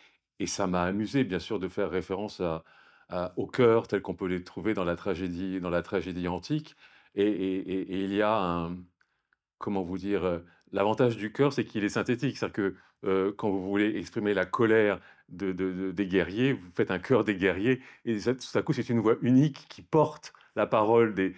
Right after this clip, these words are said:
des guerriers. Un chœur, c'est un peu comme un, c'est un peu, un peu comme un, un, un, un syndicat. <laughs> Vous voyez ce que je veux dire ? Et, et, et, et en tout cas, un représentant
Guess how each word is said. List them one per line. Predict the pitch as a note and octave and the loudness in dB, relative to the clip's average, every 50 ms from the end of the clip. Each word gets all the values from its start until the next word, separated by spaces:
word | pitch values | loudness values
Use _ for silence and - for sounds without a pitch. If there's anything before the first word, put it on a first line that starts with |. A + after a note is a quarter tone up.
| - _ _ | -12 _ _
des | A2 G2+ | -4 0
guerriers. | G#2 A#2 B2+ D3+ C3+ - | 0 2 2 2 0 0
Un | B2+ A#2 | -2 -4
chœur, | - - E3 F3 E3 | 2 2 2 2 2
c'est | - - A#2+ | 2 0 0
un | A2 | 0
peu | - - D#3 | 2 2 0
comme | D#3 - C3 G#2+ G#2 | 2 4 2 2 4
un, | G#2 G2+ G2 F#2+ - - - _ _ _ _ | 2 0 0 -4 -8 -16 -20 _ _ _ _
c'est | _ - - B2 A#2 - | _ -8 -8 -6 -2 -2
un | A#2+ A#2+ | -2 -2
peu, | - C#3+ C#3 - - _ _ _ _ _ - - | 0 -2 -2 -2 -4 _ _ _ _ _ -8 -4
un | B2+ B2 | -4 -4
peu | B2 - C3+ | -2 -4 -6
comme | C3+ - C3 A#2 A2 G#2+ | -2 0 0 0 0 -2
un, | G#2 G2 G2+ G2+ - - | -2 -4 -4 -6 -10 -12
un, | G2+ G#2 G#2+ G#2 G#2 F#2+ G2+ G2 | -12 -10 -10 -10 -10 -12 -14 -14
un, | - - | -14 -10
un | G#2 G#2 | -10 -10
syndicat. | F#2 - A2 G#2 G2+ F#2+ - - - - D3+ D3+ C3+ - _ _ _ _ - | -6 -4 -4 -4 -4 -8 -10 -12 -4 -2 -2 -2 -2 -4 _ _ _ _ -18
<laughs> | - - - _ - | -18 -18 -16 _ -12
Vous | - - - _ - - - - - - D3 | -10 -10 -12 _ -20 -20 -20 -4 2 4 4
voyez | A#2+ C3+ C3+ D#3+ D#3+ - - - | 6 6 4 2 0 -8 -16 -20
ce | - - | -8 -4
que | B2+ A2+ | -4 -2
je | G2 G#2 | -2 -2
veux | G#2 | -2
dire ? | F#2+ G2+ G2 F#2+ F#2 - - - _ | -2 0 -2 -2 -2 -6 -16 -12 _
Et, | - G#2 | 0 0
et, | G#2 A2 A2+ F#2+ G2+ | 0 0 0 -2 -4
et, | A#2 - G2+ G2 G2+ - - F#2+ F#2 F#2+ G2 G2 G#2 G#2+ A2 - G2+ | -4 -4 -4 -6 -6 -6 -6 -6 -6 -6 -8 -10 -12 -14 -14 -14 -14
et | - | -10
en | - F#2+ | -10 -8
tout | - B2 | -8 -2
cas, | - B2+ A2+ | 0 2 2
un | G#2+ | 4
représentant | G#2 B2+ B2+ - - C3+ - C3 A#2+ B2 A#2+ F#2+ F#2+ - _ | 4 2 2 4 2 4 4 4 2 2 0 0 -2 -4 _